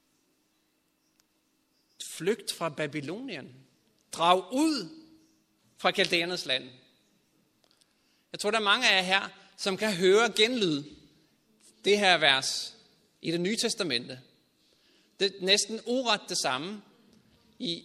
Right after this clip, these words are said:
Åbenbaringsbogen kapitel atten og vers fire, der, der står, "Drag ud fra Babylon.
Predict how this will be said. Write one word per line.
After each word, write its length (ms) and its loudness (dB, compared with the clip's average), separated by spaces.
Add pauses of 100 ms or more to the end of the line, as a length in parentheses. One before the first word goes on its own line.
(120)
Åbenbaringsbogen 720 -4 (180)
kapitel 360 -8
atten 280 -2
og 60 -8
vers 160 -4 (100)
fire, 200 -6
der, 100 -6
der 60 -8
står, 240 -6
"Drag 380 2
ud 200 -2
fra 180 -4
Babylon. 720 -4